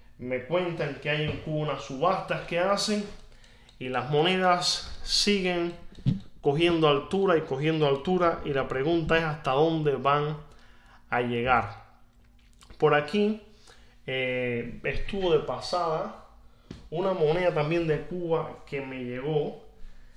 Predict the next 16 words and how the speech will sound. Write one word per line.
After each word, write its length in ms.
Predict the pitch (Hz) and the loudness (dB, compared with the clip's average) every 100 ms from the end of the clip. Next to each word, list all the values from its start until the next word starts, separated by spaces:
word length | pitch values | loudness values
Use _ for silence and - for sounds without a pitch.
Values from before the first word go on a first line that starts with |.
| - - - - - - - | -20 -20 -20 -20 -20 -20 -14
Y 140 | 135 | -6
es 120 | 160 | -4
una 140 | 165 156 | -4 -4
moneda 480 | 139 156 165 156 | -4 -2 -2 -4
súper, 800 | - - 208 190 156 170 160 - - | -6 -8 -6 -8 -4 -2 -2 -4 -12
súper 760 | - - 180 165 151 156 151 - | -12 -8 -8 -8 -2 0 0 -4
magistral, 760 | 143 135 135 - 170 170 160 220 220 - - - - - - - | -6 -6 -8 -8 -2 0 0 -2 -6 -16 -20 -20 -20 -20 -20 -20
que 560 | - 151 151 147 151 151 123 | -10 -8 -6 -6 -8 -10 -12
ustedes 340 | - 156 151 | -6 -4 -2
la 200 | 131 123 | -4 -6
conocen 440 | 131 147 156 147 | -6 -4 -4 -4
bastante, 460 | 135 135 190 190 - - - | -6 -2 2 2 0 -8 -4
pero 320 | 180 175 180 - - - - - | -2 -2 -6 -10 -14 -14 -14 -8
no 360 | 139 160 190 | -2 0 0
recuerdo 720 | 165 147 160 170 160 156 147 - | 0 -2 2 2 4 2 0 -2
dónde 840 | 135 147 156 151 143 143 147 - | 0 4 6 4 2 0 0 -8